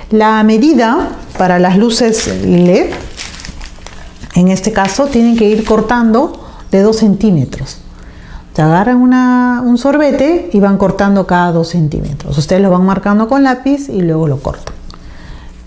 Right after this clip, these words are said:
Le van a salir estos, este, la, las cañitas de dos centímetros, que estos ven-, vendrían a ser los tallos de nuestras flores.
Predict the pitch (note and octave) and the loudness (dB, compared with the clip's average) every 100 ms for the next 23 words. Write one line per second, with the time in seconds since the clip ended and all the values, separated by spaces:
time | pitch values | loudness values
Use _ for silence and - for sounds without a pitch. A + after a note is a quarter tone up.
0 | - F#3 F3+ F3 F3+ E3+ F#3 F#3 F3+ F3+ | -4 2 2 2 2 2 2 2 0 0
1 | F3 E3+ - - - - - - G3 - | -2 -2 -8 -18 -20 -16 -4 0 0 0
2 | - F#3+ F3+ F3 F3 E3+ E3+ F3 E3 F#3 | 0 2 2 2 0 0 2 0 0 0
3 | G3 G3 B3+ - F3 F3 F3 E3 E3 D#3 | 2 2 0 2 2 2 2 0 0 -2
4 | - - - - F#3 G3 A3+ G#3 G3+ G3 | -4 -8 -10 0 2 2 2 2 2 2
5 | F#3+ F#3 F#3+ G#3 G3+ G3+ G#3+ A3 G#3 F#3 | 2 2 2 0 -2 0 -2 2 0 0
6 | - A3 A3 A#3 A3+ G3+ G3+ E3+ - F3 | 0 2 2 2 2 2 0 -2 0 0
7 | C#3 C3+ - | 0 -4 -10